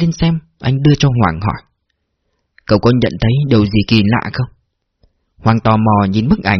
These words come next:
chụp người phụ nữ đang đứng ven sông, tay chải chuốt mái tóc bị gió thổi làm cho rối tung, miệng nở nụ cười duyên dáng, anh lắc đầu. "Em không thấy gì khác thường cả."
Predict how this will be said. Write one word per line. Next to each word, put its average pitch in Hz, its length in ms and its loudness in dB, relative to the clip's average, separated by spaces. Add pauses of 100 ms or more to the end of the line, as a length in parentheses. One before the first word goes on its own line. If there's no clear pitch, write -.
(100)
chụp 107 140 0
người 104 200 2
phụ 95 100 0
nữ 123 340 0
đang 131 240 0
đứng 156 220 2
ven 135 180 0 (100)
sông, 123 140 0 (340)
tay 123 240 0
chải 87 180 -2 (100)
chuốt 190 180 2
mái 160 180 2
tóc 208 160 0 (140)
bị 92 120 -2
gió 95 220 0
thổi 95 260 2
làm 92 300 -4
cho 143 100 2 (100)
rối 175 200 4
tung, 135 180 0 (340)
miệng 135 180 2
nở 104 140 2
nụ 110 280 0
cười 117 200 0
duyên 165 260 0
dáng, 156 420 -4
anh 131 160 0
lắc 185 180 -2
đầu. 95 180 -4 (1500)
"Em 107 160 2
không 113 180 -2
thấy 110 160 2 (100)
gì 95 160 0 (280)
khác 151 160 -2
thường 90 260 2
cả." - 220 -6